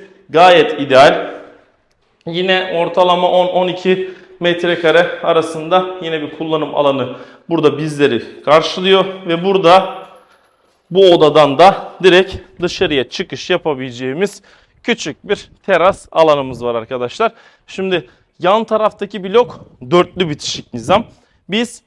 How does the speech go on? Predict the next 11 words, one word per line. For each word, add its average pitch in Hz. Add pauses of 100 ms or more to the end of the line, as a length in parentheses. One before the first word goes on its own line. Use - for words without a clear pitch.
ikili 190
bitişik -
nizam 123 (140)
bir 123
bloktayız. 127
Bu 190
da 170
arkadaşlar 120
önemli 120
bir 113
faktör. 147